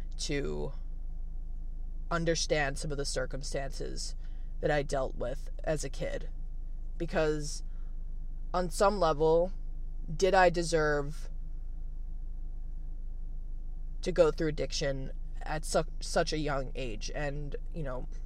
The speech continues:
be with people that I shouldn't have been around, make some really bad decisions, treat my family like shit, ruin my household,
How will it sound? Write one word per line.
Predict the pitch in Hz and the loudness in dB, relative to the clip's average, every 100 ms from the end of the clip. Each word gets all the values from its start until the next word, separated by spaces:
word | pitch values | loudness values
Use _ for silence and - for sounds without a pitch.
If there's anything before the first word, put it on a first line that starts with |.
| - - - | -4 -4 -2
be | 185 | 0
with | 175 - | 0 -2
people | 180 170 156 | -2 0 2
that | 143 | 2
I | |
shouldn't | 143 170 170 | 2 -2 0
have | 160 | 0
been | 151 | 2
around, | 147 143 139 135 139 - - - - - - - - - - - - - - - - | 2 0 0 -2 -2 -4 -4 -4 -4 -4 -4 -4 -4 -4 -4 -4 -4 -4 -4 -4 -2
make | 185 180 175 | 4 4 4
some | 180 | 0
really | 170 165 165 | 2 2 4
bad | 160 156 | 4 4
decisions, | 156 - 156 147 143 143 - | 2 0 0 0 0 0 -2
treat | - 156 | 0 0
my | 160 165 | 0 0
family | 170 151 151 | 2 2 2
like | 147 143 | 2 2
shit, | - - 127 123 - - - - - - - - - - - - - - - - | 2 0 0 -2 -4 -4 -4 -4 -4 -4 -4 -4 -4 -4 -4 -4 -4 -4 -4 -2
ruin | 165 156 185 185 170 | 0 4 6 6 6
my | 151 | 2
household, | 147 147 143 - 110 107 - | 2 2 2 0 0 -2 -2